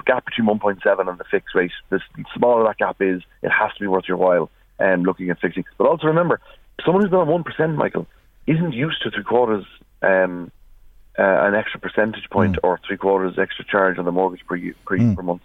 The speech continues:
Speaker 1: They've been used to that for ten years. Their entire lifestyle has been adjusted to deal with that, and any reserves and any extra money they have already, food, clothing, heating, fuel, have taken a chunk out of that.
Speaker 2: Mm.
Speaker 1: So I think you're, I think the,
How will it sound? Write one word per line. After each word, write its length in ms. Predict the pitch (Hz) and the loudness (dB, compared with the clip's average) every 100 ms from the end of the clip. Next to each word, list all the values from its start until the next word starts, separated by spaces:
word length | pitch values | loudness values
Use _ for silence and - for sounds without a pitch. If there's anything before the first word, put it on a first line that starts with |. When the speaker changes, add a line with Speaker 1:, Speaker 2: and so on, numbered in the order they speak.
| - - _ | -18 -20 _
Speaker 1:
They've 220 | - 135 113 | 0 2 2
been 180 | 123 113 - | -2 -2 -8
used 300 | - 123 156 - | -2 0 0 0
to 40 | |
that 140 | 113 - | 0 0
for 80 | |
ten 280 | 98 107 98 | -4 -2 0
years. 260 | 104 143 117 | 0 0 0
Their 120 | 107 | 0
entire 480 | 107 101 - 135 135 | 0 -2 0 2 2
lifestyle 640 | 113 117 139 - 104 98 - _ - | 2 0 0 0 2 2 -2 _ -4
has 100 | 110 | -2
been 140 | 107 | -2
adjusted 500 | 110 104 120 - 107 - - _ - | -2 0 -2 -2 -10 -12 -16 _ -8
to 60 | 104 | -2
deal 200 | 127 160 | 0 2
with 100 | - | 2
that, 160 | 95 - - | 0 0 -4
and 100 | 123 | 0
any 220 | 123 147 147 | 2 2 0
reserves 420 | 127 110 120 110 | 0 2 2 2
and 100 | 107 | 0
any 120 | 107 | 0
extra 240 | 113 - | 0 -2
money 160 | 104 104 | -2 0
they 80 | 98 | 2
have 280 | 101 131 110 _ _ _ | 2 0 -2 _ _ _
already, 540 | - 123 110 160 180 - _ - | 0 2 2 0 -2 -8 _ -6
food, 300 | - 127 110 - - _ - | 0 2 0 -4 -18 _ -2
clothing, 440 | 113 110 101 98 - _ - | 0 2 0 -2 -8 _ -4
heating, 380 | 117 107 98 - - | -2 -2 -4 -6 -4
fuel, 300 | 117 113 95 85 - | 2 2 2 -6 -4
have 120 | 101 | -4
taken 260 | - 117 101 | 0 -2 -2
a 60 | 98 | -2
chunk 300 | - 110 92 - - | 0 0 -2 -14 -2
out 180 | 123 151 | 0 0
of 80 | 139 | -2
that. 160 | - - _ - | -2 -4 _ -6
Speaker 2:
Mm. 100 | 95 | -2
Speaker 1:
So 180 | 90 143 - - | 0 -2 -4 -2
I 40 | |
think 160 | 139 165 | 0 2
you're, 180 | 160 - | 0 0
I 40 | |
think 180 | 139 170 | -2 0
the, 140 | 156 | -2